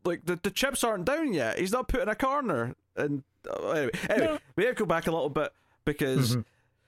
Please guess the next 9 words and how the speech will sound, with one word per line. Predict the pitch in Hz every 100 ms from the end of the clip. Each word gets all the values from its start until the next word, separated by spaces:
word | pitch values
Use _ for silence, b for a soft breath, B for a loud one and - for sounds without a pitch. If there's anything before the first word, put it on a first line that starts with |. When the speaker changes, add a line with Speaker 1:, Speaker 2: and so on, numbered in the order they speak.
| _ _ _ _ _ - B B -
Speaker 1:
he |
takes | 165 226 254
his | 233 185
sister | 190 196 - 160
down | 156 151 151
to | 151
this | 135 131
vault | 120 123 127 -
door, | 110 107 127 147